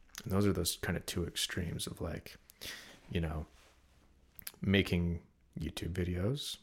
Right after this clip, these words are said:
that are to be watched, disposed of, and moved on to the next one very fast, or making feature films on film stock, you know, where it's all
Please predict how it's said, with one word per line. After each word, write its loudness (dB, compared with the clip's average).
that 0
are 2
to 2
be 4
watched, 4
disposed 4
of, 4
and 2
moved 4
on 4
to -6
the 0
next 0
one 4
very 0
fast, 2
or 6
making 2
feature 4
films 2
on -2
film 6
stock, -2
you 0
know, 2
where 0
it's -2
all 4